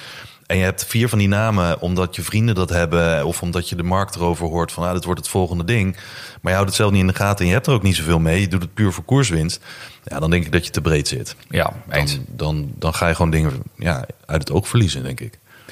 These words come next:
Speaker 2: Ja, nou ja, en dan word je weer afhankelijk van wat de koers doet.
Speaker 1: Ja.
Speaker 2: Dan ga je weer keuze maken op basis van een koers tien procent daalt in
Speaker 1: Ja.
Speaker 2: plaats van wat het bedrijf doet. Dat,
Speaker 1: Ja, en ik
Speaker 2: eh,
Speaker 1: denk, ik bedoel,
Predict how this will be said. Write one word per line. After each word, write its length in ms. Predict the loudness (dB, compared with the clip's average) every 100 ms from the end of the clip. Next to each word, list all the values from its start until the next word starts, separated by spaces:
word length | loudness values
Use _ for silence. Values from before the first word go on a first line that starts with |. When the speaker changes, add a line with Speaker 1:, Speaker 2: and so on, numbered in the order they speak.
| -12 0
Speaker 2:
Ja, 300 | 4 4 4
nou 180 | 2 4
ja, 80 |
en 120 | 4 4
dan 200 | 4 2
word 220 | 2 0
je 140 | 0
weer 160 | 0 0
afhankelijk 440 | 0 -2 0 -2
van 80 | -2
wat 80 | -2
de 60 | 0
koers 240 | 2 2
doet. 200 | 0 -6 -12 _
Speaker 1:
Ja. 80 | 0
Speaker 2:
Dan 100 | 0
ga 120 | 2 0
je 60 |
weer 100 | 0
keuze 280 | 0 2 2
maken 320 | 2 2 0
op 60 | 0
basis 200 | 0 0
van 100 | -2
een 60 |
koers 200 | -2 -2
tien 160 | 0 -2
procent 300 | 0 2 2
daalt 240 | 2 2
in 60 | 2
Speaker 1:
Ja. 80 | 2
Speaker 2:
plaats 220 | 0 -2
van 100 | -4
wat 100 | -4
het 80 | -4
bedrijf 300 | -4 -4 -6
doet. 240 | -8 -10 -2
Dat, 100 | 0
Speaker 1:
Ja, 160 | 2
en 140 | 2 2
ik 80 |
Speaker 2:
eh, 140 | 2 0
Speaker 1:
denk, 140 | -2
ik 100 | -6
bedoel, 260 | 0 2